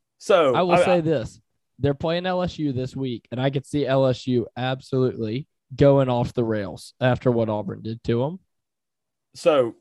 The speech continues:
Speaker 1: yeah, that, that kinda goes into my next point. You look at, I mean, Auburn kinda had a repeat of that twenty sixteen game. I mean, both,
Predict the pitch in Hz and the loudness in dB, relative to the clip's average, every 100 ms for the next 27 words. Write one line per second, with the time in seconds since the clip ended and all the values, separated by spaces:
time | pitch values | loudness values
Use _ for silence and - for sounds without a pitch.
0 | _ 143 135 110 131 165 - 170 175 208 | _ 0 0 0 2 2 4 2 4 2
1 | 170 147 143 147 139 127 120 117 - 123 | 4 2 2 0 -2 -2 -4 -8 -8 -6
2 | 120 - _ _ _ _ 139 131 131 147 | -6 -10 _ _ _ _ -6 -2 0 0
3 | 156 135 123 127 120 127 135 135 123 143 | 2 2 0 -4 -2 0 2 0 -4 -4
4 | 135 127 127 120 117 107 _ _ _ - | -4 0 2 2 2 -6 _ _ _ -2
5 | 120 123 127 131 120 117 113 - 127 120 | -2 -2 -4 -4 -4 -4 -6 -6 -8 -6
6 | 131 120 - 120 113 110 104 104 98 _ | -8 -8 -10 -12 -8 -6 -6 -8 -14 _
7 | _ _ 117 113 104 101 - 113 131 127 | _ _ -10 -8 -12 -14 -16 0 0 0